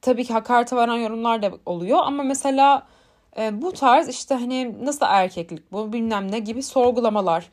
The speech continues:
Hani, e, hatta bazı kadınlar bile "Ay benim kocam böyle yapsa ben çok rahatsız olurum" vesaire deyip yorum-, böyle yorumlar var çok fazla. Yani insanların bu kadar laf etmesinin sebeplerinden biri, hatta bence en öndeki sebep aslında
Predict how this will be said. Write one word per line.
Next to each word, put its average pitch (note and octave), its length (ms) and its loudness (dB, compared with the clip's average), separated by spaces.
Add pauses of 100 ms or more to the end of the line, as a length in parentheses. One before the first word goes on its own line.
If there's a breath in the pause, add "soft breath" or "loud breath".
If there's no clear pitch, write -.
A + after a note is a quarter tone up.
(360 soft breath)
Hani, G#3 280 -2
e, G3 420 -2
hatta A#3+ 320 2
bazı A#3+ 240 4
kadınlar A#3 420 0
bile F#3+ 100 0
"Ay C4+ 200 2
benim C4 200 0
kocam B3+ 400 -4
böyle B3 200 2
yapsa A#3 300 2
ben A#3 140 0
çok B3+ 240 -6
rahatsız G3+ 360 0
olurum" E3 340 -8
vesaire E3+ 540 -6
deyip C4 220 -10
yorum-, C4 400 0
böyle C4 220 0
yorumlar A3 440 2
var D#3+ 180 -6
çok - 200 -16
fazla. - 340 -12 (500 loud breath)
Yani D#4 160 4
insanların D4 760 0
bu C#4 60 -6
kadar D4+ 240 6
laf F#3+ 220 -2
etmesinin A3+ 480 -2
sebeplerinden F#3+ 1000 -2
biri, B3+ 160 0
hatta A#3+ 400 2
bence A#3 480 2
en D4+ 140 0
öndeki G3+ 360 -4
sebep E3 280 -10
aslında A#3+ 560 0